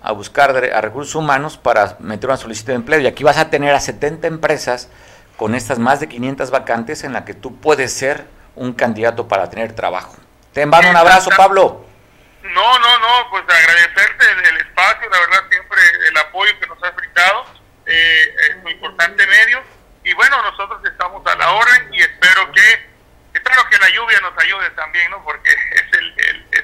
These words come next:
Speaker 2: el día viernes, ha estado lloviendo, pero aún así ojalá acudan la, las personas, ¿no?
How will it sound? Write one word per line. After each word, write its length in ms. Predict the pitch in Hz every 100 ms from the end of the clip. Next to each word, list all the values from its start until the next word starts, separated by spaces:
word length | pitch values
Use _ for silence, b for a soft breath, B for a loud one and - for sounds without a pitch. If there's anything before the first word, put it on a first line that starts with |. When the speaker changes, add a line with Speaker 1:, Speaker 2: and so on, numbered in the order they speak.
| -
Speaker 2:
el 120 | -
día 160 | 170 170
viernes, 360 | 202 233 220 185
ha 40 |
estado 260 | - 185 180
lloviendo, 500 | 180 202 233 262 - _ _ _ -
pero 220 | 175 170
aún 240 | 175 233 247
así 220 | 220 240
ojalá 400 | 262 185 180 196
acudan 380 | 196 196 196 180
la, 320 | 160 147 - - -
las 140 | 151
personas, 580 | - 165 - 180 165 160
¿no? 260 | 190 226